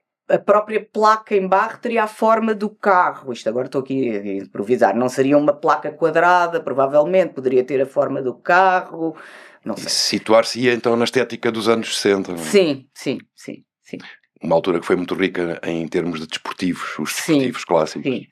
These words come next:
Speaker 1: sim. E gosto dessa estética daquela altura, de uma forma geral.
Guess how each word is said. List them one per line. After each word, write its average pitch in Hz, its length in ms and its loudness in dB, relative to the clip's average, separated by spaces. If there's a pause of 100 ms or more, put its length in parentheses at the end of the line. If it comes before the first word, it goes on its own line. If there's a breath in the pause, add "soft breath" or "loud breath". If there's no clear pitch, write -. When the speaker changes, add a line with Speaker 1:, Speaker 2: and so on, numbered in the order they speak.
Speaker 1:
sim. 120 200 -6
E 151 140 0
gosto 165 300 2
dessa 151 260 -2
estética 135 560 -4
daquela 127 400 -2
altura, 104 480 -6 (320)
de 123 100 -16
uma 123 120 -8
forma 123 260 -4
geral. 120 400 -4